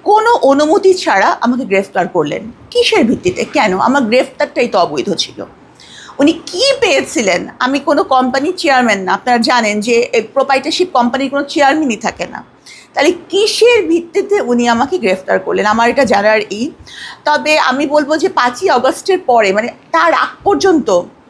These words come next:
আমার মানে কোনো মানে ই-, মানে কখনো মনে হয়নি যে আমি কোনোদিন, আহ, মানে দেখতে পাবো যে আম-, আমার সাথে যে ভয়ঙ্কর অন্যায় বা ষড়যন্ত্র হয়েছে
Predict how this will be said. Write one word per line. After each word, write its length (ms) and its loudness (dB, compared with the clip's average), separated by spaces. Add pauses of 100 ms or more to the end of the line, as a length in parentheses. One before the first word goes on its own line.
(360)
আমার 440 2
মানে 280 -2 (380)
কোনো 180 2
মানে 320 -2 (260)
ই-, 100 4 (200)
মানে 280 2 (320)
কখনো 320 2
মনে 300 4
হয়নি 300 2
যে 180 0
আমি 240 2
কোনোদিন, 520 -2
আহ, 240 4
মানে 200 2
দেখতে 400 0
পাবো 320 2
যে 200 0
আম-, 120 -2 (120)
আমার 200 0
সাথে 320 -2
যে 160 -2 (100)
ভয়ঙ্কর 480 2
অন্যায় 320 2
বা 120 0
ষড়যন্ত্র 560 -4
হয়েছে 440 -4